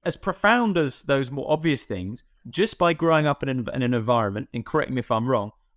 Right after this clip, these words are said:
where you may have the material comforts, but if you're, if you don't feel seen, if you don't feel heard,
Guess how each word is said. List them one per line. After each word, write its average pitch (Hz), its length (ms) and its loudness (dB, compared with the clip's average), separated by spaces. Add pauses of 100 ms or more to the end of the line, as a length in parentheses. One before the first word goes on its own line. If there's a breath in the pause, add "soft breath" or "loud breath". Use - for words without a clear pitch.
where 139 340 2 (480)
you 156 180 -2
may 214 200 4
have 202 180 0
the 160 80 -2
material 151 560 2
comforts, 92 540 -4
but - 180 -4
if 165 180 -2
you're, 214 180 -2
if - 180 -8
you 208 100 0
don't 214 300 2
feel 226 580 -2
seen, 117 580 -2 (280)
if - 140 -8
you 156 80 -2
don't 196 300 2
feel 185 420 0
heard, 101 500 2